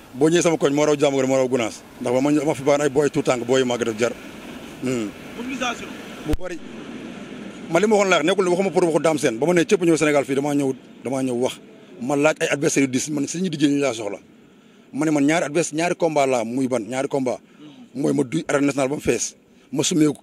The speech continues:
Speaker 1: même ku supporté wul Pape Mbaye xam ne kii dafa liggéey. Te loolu maa ngi si nekk, juguma si ba léegi.
Speaker 2: Te bu ngeen jàppante, wuree ci bëre, ñu bari xam ni Pape Mbaye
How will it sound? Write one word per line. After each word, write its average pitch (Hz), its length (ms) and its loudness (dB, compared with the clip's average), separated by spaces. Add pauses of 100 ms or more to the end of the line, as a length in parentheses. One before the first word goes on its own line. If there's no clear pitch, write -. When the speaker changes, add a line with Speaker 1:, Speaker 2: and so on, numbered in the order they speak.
(100)
Speaker 1:
même 208 120 -4
ku - 120 -8
supporté 151 260 4
wul 143 60 4
Pape 127 160 -2
Mbaye 123 120 -4
xam 135 120 -4
ne 131 80 -4
kii 147 100 -6
dafa 127 140 -2
liggéey. 110 260 -6 (460)
Te 139 80 -6
loolu 127 120 -2
maa 127 120 -2
ngi 117 60 -10
si 123 40 -8
nekk, 123 180 -8
juguma 127 220 -6
si 113 80 -6
ba 120 80 -4
léegi. 98 220 -6 (120)
Speaker 2:
Te 156 80 -20
bu 147 100 -20
ngeen 185 200 -16
jàppante, 160 400 -16
wuree 165 320 -12
ci 165 120 -18
bëre, 143 260 -14
ñu 147 140 -18
bari 170 200 -18
xam 160 220 -20
ni 147 240 -18
Pape 147 180 -18
Mbaye 143 220 -12